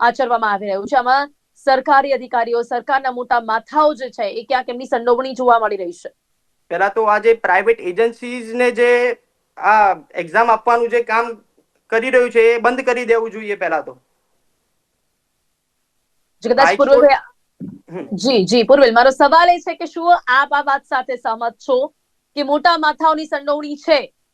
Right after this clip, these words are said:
Speaker 1: સરકારી અધિકારીઓ, સરકારના લોકો આમાં સંડોવાયેલા જોવા મળે છે, જે દક્ષ વાત કરી રહ્યા છે, શું આપ પણ આ વાત સાથે સહમત છો? વારંવાર આ રીતે સરકારી પરીક્ષાઓમાં ગેરરીતિ કેટલા વિદ્યાર્થીઓના ભવિષ્યની સાથે ચેડા થઈ રહ્યા છે?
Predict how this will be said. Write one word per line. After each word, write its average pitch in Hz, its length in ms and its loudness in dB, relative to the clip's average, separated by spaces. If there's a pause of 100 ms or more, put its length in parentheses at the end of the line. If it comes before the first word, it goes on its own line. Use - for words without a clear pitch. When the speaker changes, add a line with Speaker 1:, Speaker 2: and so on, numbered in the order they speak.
Speaker 1:
સરકારી 302 480 0
અધિકારીઓ, 285 540 -4
સરકારના 311 580 0
લોકો 302 260 -6
આમાં 302 240 -2
સંડોવાયેલા 285 520 -4
જોવા 269 300 -4
મળે 254 120 -4
છે, 254 140 -12
જે 269 80 -12
દક્ષ 285 320 -6
વાત 277 140 2
કરી 277 240 -6
રહ્યા 247 180 0
છે, 233 120 -8
શું 269 240 -8
આપ 262 120 -6
પણ 285 100 -4
આ 269 80 0
વાત 277 180 0
સાથે 277 200 -8
સહમત 262 300 -6 (120)
છો? 233 180 0 (240)
વારંવાર 285 460 4
આ 294 100 4
રીતે 294 480 -6 (180)
સરકારી 294 460 0
પરીક્ષાઓમાં 294 560 0
ગેરરીતિ 285 360 -4
કેટલા 311 280 0
વિદ્યાર્થીઓના 277 720 -2
ભવિષ્યની 302 460 -6
સાથે 294 240 -4
ચેડા 262 220 -2
થઈ 247 180 -6
રહ્યા 180 200 -2
છે? 185 180 -18